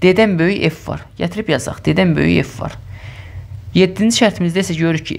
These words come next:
F-dən böyük L, L-dən də böyük Q var. Gətirib onları da yazaq. F-dən böyük L-imiz var. Yazaq, işarəmizi doğru çəkək. F-dən böyük L var, L-dən böyük isə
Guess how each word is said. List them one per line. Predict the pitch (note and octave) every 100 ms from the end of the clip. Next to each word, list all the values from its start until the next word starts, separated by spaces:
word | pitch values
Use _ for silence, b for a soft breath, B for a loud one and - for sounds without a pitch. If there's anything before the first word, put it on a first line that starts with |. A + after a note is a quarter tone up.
| E3
F-dən | - G3 E3
böyük | C3+ - -
L, | D#3+ G#3 -
L-dən | D#3 D#3 F#3 D3+
də |
böyük | D3+ F#3+
Q | - A#2+
var. | C3
Gətirib | - E3+ G3+ E3+
onları | C3+ C#3+
da | E3 D3
yazaq. | B2+ - - - -
F-dən | E3+ E3+ F#3+ E3
böyük | C#3 - C#3+
L-imiz | C#3+ D3+ D3+ D3+
var. | D#3+ F#3 - - - - - - - - - B B B B - - - - - - - - - - -
Yazaq, | C#3 C#3 C#3+ E3 - - - -
işarəmizi | - C#3+ C#3+ C#3 -
doğru | D3 D3 -
çəkək. | - F#3 G3 D#3
F-dən | - E3 C#3+
böyük | C3+ -
L | D3 D3
var, | D3 D#3+ F3+ - B B B B -
L-dən | D3+ C#3+ E3 D3+
böyük | C#3+ C#3+
isə | - D#3